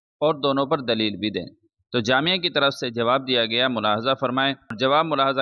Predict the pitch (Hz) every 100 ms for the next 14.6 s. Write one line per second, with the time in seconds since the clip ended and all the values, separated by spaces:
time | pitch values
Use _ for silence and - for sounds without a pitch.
0 | 127 120 120 113 113 107 101 - 110 117
1 | - 110 131 123 131 117 98 107 127 131
2 | 131 127 127 _ _ _ _ _ - 123
3 | - 127 143 - 120 120 110 - 98 104
4 | 135 139 135 131 123 139 135 135 - _
5 | 123 123 110 110 117 117 135 - 104 95
6 | 104 107 95 92 95 90 - _ _ _
7 | _ _ 127 117 139 165 160 165 156 160
8 | 165 - _ _ _ 131 156 170 170 143
9 | 143 143 123 117 143 147 117 110 113 135
10 | 143 113 120 123 151 135 120 117 107 127
11 | 139 151 139 117 113 113 110 135 - 131
12 | 107 143 117 143 139 104 113 127 139 -
13 | 123 113 98 113 110 101 92 98 _ _
14 | _ _ 107 120 160